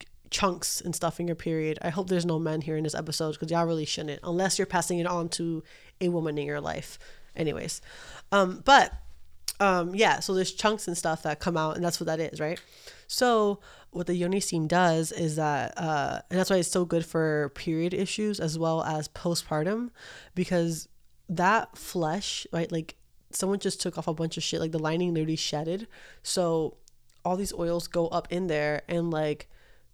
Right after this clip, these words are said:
heal it. You know, it heals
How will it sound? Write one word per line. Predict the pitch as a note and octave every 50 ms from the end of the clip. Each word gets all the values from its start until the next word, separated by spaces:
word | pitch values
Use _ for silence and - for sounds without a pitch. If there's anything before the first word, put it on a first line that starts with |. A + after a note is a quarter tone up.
| - -
heal | - - - - G3+ G#3+ G3+ F#3+ F3
it. | - - - - - - - - - - - - _ - -
You | F3 F3
know, | D#3+ D3 D3 D#3 F3+ - -
it | E3+ E3
heals | C#3 D#3 F#3+ F#3 F3+ F3+ F3 F3 F3 E3 - -